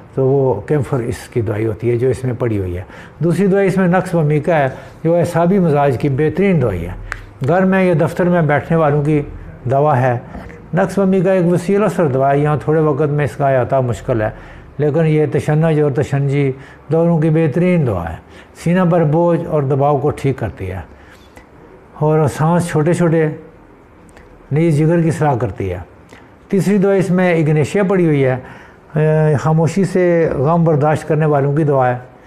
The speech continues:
तशन्नुज दूर करती है, अ, मरीज़ा आहें भरती है या भरता है, हसास मरीज़ होते हैं, और ये इनकी दवा है, इग्नेशिया जो है जी। वेरेट्रम जो है, ये इसमें ठंडे पसीने और कमज़ोरी,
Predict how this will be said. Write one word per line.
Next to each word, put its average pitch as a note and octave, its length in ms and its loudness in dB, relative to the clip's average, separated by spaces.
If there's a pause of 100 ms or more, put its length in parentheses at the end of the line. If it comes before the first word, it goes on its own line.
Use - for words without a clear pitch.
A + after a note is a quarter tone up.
(640)
तशन्नुज E3 400 2
दूर D3+ 240 2
करती D3+ 280 0
है, C3+ 240 0
अ, C3 60 -12 (1400)
मरीज़ा D#3+ 400 2 (260)
आहें D#3 400 0
भरती C#3 320 0
है B2 300 0 (260)
या C3 260 2
भरता B2 360 0
है, A#2 260 0 (580)
हसास C#3+ 500 0 (800)
मरीज़ C#3 280 0
होते C#3 380 -2
हैं, A#2+ 280 -2 (640)
और B2 180 0
ये C3+ 220 2
इनकी A#2+ 240 -2
दवा G#2+ 200 -4
है, A2 100 -4
इग्नेशिया A#2 500 -2
जो F2+ 140 -6
है F2 120 -8
जी। G2+ 120 -8 (680)
वेरेट्रम F3+ 540 2
जो F#3+ 100 2
है, F#3 200 2
ये E3+ 520 2 (480)
इसमें D#3+ 320 0
ठंडे F3+ 280 2
पसीने D#3+ 400 0
और D3+ 120 2
कमज़ोरी, D3+ 600 2